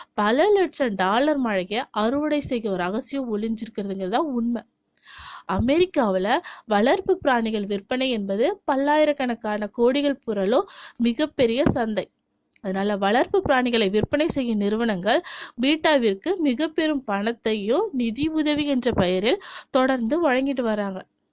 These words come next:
பீட்டாவின் இந்த கருணை கொலைகள்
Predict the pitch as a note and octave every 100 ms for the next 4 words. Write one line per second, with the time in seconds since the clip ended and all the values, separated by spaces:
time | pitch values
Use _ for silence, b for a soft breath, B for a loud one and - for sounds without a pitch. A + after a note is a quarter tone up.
0 | B B B B G#3+ B3+ D#4 F4 E4+ D4+
1 | B3 G3 G3 F#3+ B3+ D4+ - A#3 E3+ C#3
2 | C#4